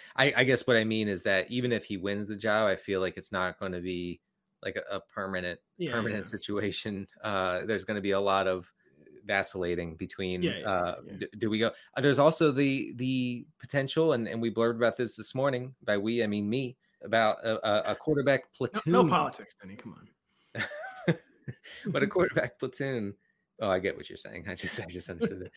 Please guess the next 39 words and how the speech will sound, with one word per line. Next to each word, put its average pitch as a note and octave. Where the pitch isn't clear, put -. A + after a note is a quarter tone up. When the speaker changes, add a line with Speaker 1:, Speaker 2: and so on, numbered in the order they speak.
Speaker 2:
<laughs> C4+
Speaker 1:
Uh, G2+
i-, A2+
in, A#2
in A#2
New A2
England, G#2+
where, G2+
you A#2+
know, G#2
Belichick A#2
was G#2
asked A2
about F#2+
that, F#2+
and, G2
you C3+
know, F#2+
you'll B2
be A2+
shocked D3+
to B2
know A#2
he G2+
didn't A#2
give A2
a G2
straight G2
answer, E2+
Speaker 2:
<laughs> -
Speaker 1:
but C3+
he D3+
didn't, D#3
he D3
also D#3+
didn't C#3+
knock D3
it C3
down, C#3